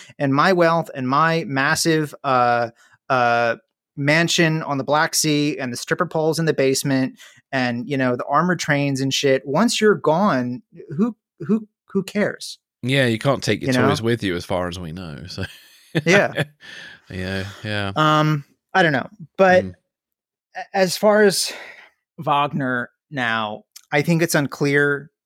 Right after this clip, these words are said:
Speaker 1: I mean, yeah, he's, I think Prigozhin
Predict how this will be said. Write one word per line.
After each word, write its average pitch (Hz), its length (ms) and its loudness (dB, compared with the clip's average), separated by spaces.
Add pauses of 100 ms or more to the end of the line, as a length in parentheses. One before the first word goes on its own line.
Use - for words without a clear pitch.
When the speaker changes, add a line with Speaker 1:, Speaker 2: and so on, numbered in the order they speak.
Speaker 1:
I 156 40 -4
mean, 151 200 2
yeah, 139 260 2
he's, 127 500 -6 (760)
I 131 40 -10
think 135 180 -6
Prigozhin 127 600 -2